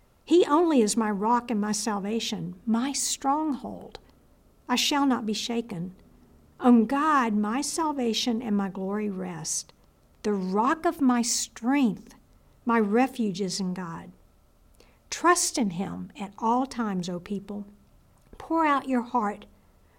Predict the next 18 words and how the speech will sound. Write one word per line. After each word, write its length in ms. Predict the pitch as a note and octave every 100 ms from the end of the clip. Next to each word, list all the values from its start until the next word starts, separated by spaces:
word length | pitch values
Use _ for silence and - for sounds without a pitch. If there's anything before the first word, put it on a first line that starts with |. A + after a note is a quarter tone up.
| _
before 420 | A#3 A#3 - G#3
him." 440 | G3 G3 D3+ D#3+ D#3+ _ _ _ _ _ -
God 400 | C4 C4+ D4+ D#4 -
is 160 | - A3
a 60 | G#3
refuge 760 | F#3+ G#3 G#3 G#3+ G#3+ G#3+ - - _ _ _ _ _ _
for 180 | G#3 F#3
us. 380 | E3+ E3+ - - - _ _ _ _ _ _ _ - - - _ _ _ _
Run 440 | A3+ A3 D#4 G#4+
to 140 | A#4 G4+
your 200 | D4 C4+
rock, 560 | G#3+ G3+ F#3 - - - - _ _ _ -
Yahweh 480 | G#3+ A3+ A#3+ C4
Suri. 560 | G#3+ - A3+ A3 - A3+ _ _ _ _ _ _ _ - _ - - -
And 180 | C4+ C4+
in 220 | E4+ G#4+
this 180 | A4 G#4
passage, 720 | - C#4+ C4+ - F#3 F3 E3+